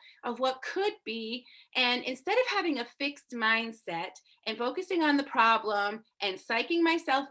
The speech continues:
out and just giving up, all right, or staying stuck, I said, "Okay, there's gotta be a solution or solutions. I'm gonna go out and I'm gonna find it."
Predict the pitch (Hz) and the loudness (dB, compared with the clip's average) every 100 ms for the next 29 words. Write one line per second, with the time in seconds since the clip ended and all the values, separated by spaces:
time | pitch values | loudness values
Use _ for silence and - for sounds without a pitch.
0 | 233 220 214 226 - 202 190 185 170 202 | 2 4 6 2 -4 -12 -10 -12 -8 -4
1 | 214 339 240 208 285 _ _ _ 196 190 | -2 0 0 -2 -6 _ _ _ -4 0
2 | 247 - 208 - 220 311 - 175 269 - | -2 -2 -8 -4 0 0 -2 0 0 -2
3 | - _ _ - 247 320 285 247 247 240 | -18 _ _ 2 4 4 2 4 4 0
4 | - 226 233 - _ _ _ 220 208 196 | -8 -6 -8 -14 _ _ _ 0 0 0
5 | 190 214 311 359 392 294 294 285 269 262 | 0 2 2 2 0 2 2 2 -2 -4
6 | - 240 220 214 196 180 190 - - _ | -6 -6 -4 -4 -4 -4 -8 -12 -18 _
7 | _ _ _ 214 220 226 214 202 196 196 | _ _ _ 0 2 0 0 2 2 2
8 | - 196 175 170 196 - 233 220 208 151 | -2 -6 -6 -6 -8 -2 0 0 -2 -8